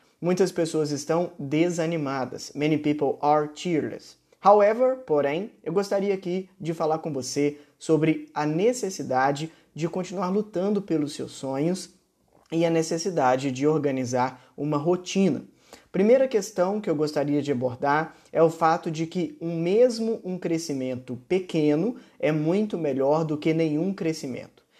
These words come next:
Você provavelmente está desanimado, você provavelmente está desanimada, mas é muito importante lembrar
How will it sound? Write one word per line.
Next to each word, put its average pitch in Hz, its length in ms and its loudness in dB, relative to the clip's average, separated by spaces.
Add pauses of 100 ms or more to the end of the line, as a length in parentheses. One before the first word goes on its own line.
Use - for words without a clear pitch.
(160)
Você 143 240 0
provavelmente 160 800 0
está 156 300 -2
desanimado, 151 840 -2
você 127 280 -2
provavelmente 135 720 -4
está 139 220 -4
desanimada, 139 840 0 (300)
mas 170 420 2
é 175 160 4
muito 185 460 0
importante 156 540 -6
lembrar 127 520 -4